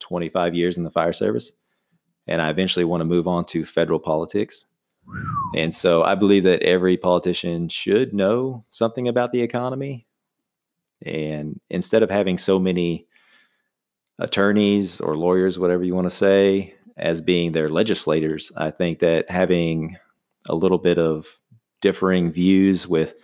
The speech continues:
having scientists or doctors or economists would only help the situation. So I think the economy is one of the biggest things that most everybody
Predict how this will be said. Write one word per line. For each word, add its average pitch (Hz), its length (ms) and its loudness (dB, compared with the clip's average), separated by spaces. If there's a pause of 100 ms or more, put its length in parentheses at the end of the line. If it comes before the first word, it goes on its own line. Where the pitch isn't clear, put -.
(320)
having 78 280 0
scientists 98 840 4
or 71 180 0
doctors 95 840 0
or 76 300 -4
economists 92 680 -2 (920)
would 104 140 4
only 110 220 4
help 104 220 0
the 85 80 -2
situation. 78 720 -4
So 80 580 -4
I 80 120 -10
think 87 300 -4
the 82 120 -2
economy 98 380 0
is 90 100 -2
one 95 140 0
of 90 60 0
the 90 60 0
biggest 131 300 4
things 92 320 2
that 90 160 2
most 87 240 -2
everybody 85 560 0